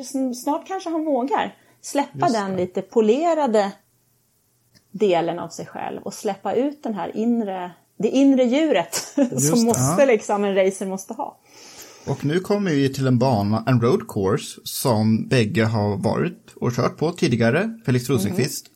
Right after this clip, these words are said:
Speaker 3: tog pole
Speaker 1: Mm.
Speaker 3: position nu på Indianapolis Motor Speedways road course i maj förra året. Så, eh, en och en halv vecka till, eh, det loppet då. Vad är dina förväntningar inför fjärde juli?
Speaker 1: Alltså jag,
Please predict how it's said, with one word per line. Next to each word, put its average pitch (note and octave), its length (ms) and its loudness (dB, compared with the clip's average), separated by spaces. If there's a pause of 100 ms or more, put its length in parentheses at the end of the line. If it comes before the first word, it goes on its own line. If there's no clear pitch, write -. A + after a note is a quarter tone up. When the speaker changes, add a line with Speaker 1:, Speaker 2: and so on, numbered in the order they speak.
Speaker 3:
tog B2 300 -2
pole A#2+ 120 0
Speaker 1:
Mm. A#2 120 0
Speaker 3:
position B2+ 540 0
nu D#3+ 180 0
på C3+ 420 -2
Indianapolis C3 460 0
Motor C3 200 0
Speedways B2+ 540 0
road A#2 300 0
course C3+ 400 -2
i - 20 4
maj A2+ 260 4
förra C3+ 240 2
året. A#2+ 260 2 (1120)
Så, E3+ 480 2 (200)
eh, D3 80 0 (1400)
en E3 120 2
och E3 40 2
en E3+ 60 4
halv D#3 120 4
vecka E3 320 0
till, D3 320 0
eh, C#3+ 60 2 (760)
det C#3+ 120 0
loppet B2 380 -2
då. C#3+ 300 2
Vad C#3 100 0
är B2 40 2
dina C#3+ 160 2
förväntningar C3+ 600 0
inför B2 420 0 (360)
fjärde A#2+ 240 2
juli? A#2+ 340 2 (1700)
Speaker 1:
Alltså A3 220 -4
jag, G#3 240 2